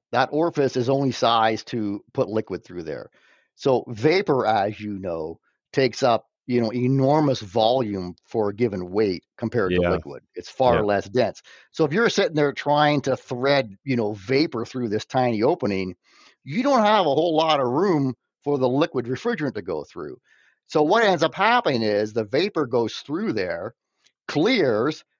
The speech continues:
Speaker 1: and then you have this liquid rushing through, followed by vapor, which kind of plugs the whole thing up,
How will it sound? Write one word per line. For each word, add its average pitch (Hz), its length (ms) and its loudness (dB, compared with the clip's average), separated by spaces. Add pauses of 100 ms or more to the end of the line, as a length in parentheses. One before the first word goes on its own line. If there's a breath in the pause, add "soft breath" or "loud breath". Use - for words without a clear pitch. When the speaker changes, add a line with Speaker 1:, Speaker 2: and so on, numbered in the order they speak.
Speaker 1:
and 135 120 0
then 190 120 4
you 185 80 2
have 165 220 2
this 147 180 -2
liquid 156 440 -4
rushing 104 420 -4
through, 87 380 -12 (320)
followed 139 380 2
by 131 240 2
vapor, 143 500 0
which 120 240 -2
kind 135 200 0
of - 100 -2
plugs 131 320 0
the 110 80 -2
whole 104 260 -2
thing 101 280 -4
up, 85 240 -2